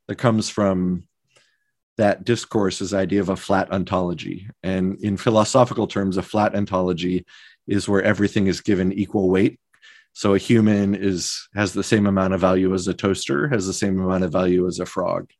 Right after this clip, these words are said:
And it's a way that philosophers, in particular in ecological theory,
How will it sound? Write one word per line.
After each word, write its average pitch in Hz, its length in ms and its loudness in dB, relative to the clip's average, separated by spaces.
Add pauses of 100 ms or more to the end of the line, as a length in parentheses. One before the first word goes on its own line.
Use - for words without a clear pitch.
(680)
And 127 100 4
it's 123 160 4
a 139 60 4
way 139 260 8
that 120 260 4 (300)
philosophers, 110 680 0
in 107 100 -6
particular 107 500 0
in 101 80 4
ecological 104 600 2
theory, 95 520 2